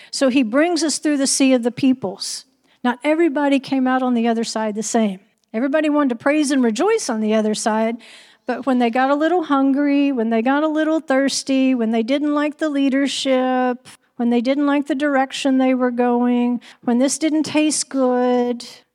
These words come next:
they started complaining. What is the one thing we can't afford to do in the wilderness? Complain, right? This is interesting. Again, this is the Targum. This is like the preaching, a first century preaching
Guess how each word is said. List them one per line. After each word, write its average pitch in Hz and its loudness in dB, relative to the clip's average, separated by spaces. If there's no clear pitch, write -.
they 220 -2
started 214 -6
complaining. 285 -2
What 294 2
is 294 -2
the 240 -2
one 269 0
thing 262 0
we 220 0
can't 277 -2
afford 247 -2
to 247 -6
do 220 0
in 214 2
the 214 0
wilderness? 202 -6
Complain, 202 -6
right? 202 -10
This 247 -2
is 302 -2
interesting. 262 -2
Again, 254 0
this 285 2
is 269 0
the 247 0
Targum. 254 2
This 269 0
is 262 -2
like 247 -2
the 214 -4
preaching, 254 -4
a 220 -4
first 269 -2
century 262 2
preaching 226 -4